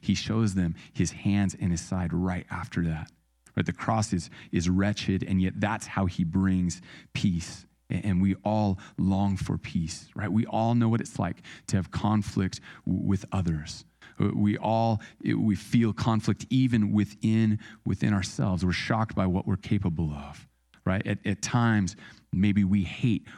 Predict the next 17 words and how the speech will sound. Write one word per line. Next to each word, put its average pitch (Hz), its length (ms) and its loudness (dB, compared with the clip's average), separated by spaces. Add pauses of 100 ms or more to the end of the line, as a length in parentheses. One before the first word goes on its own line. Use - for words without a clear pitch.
(140)
ourselves 98 420 0
for, 85 280 2
for - 180 -4
things 110 560 0 (180)
that - 180 -4
we 98 180 2
have 87 220 -2
done 95 300 2
or, 95 160 -2
or 95 140 -2
thoughts - 500 -4 (240)
that 104 220 -2
we've 95 220 2
had, 85 440 -4 (320)
right? 98 140 0
W-, 101 220 0
we're, 101 240 0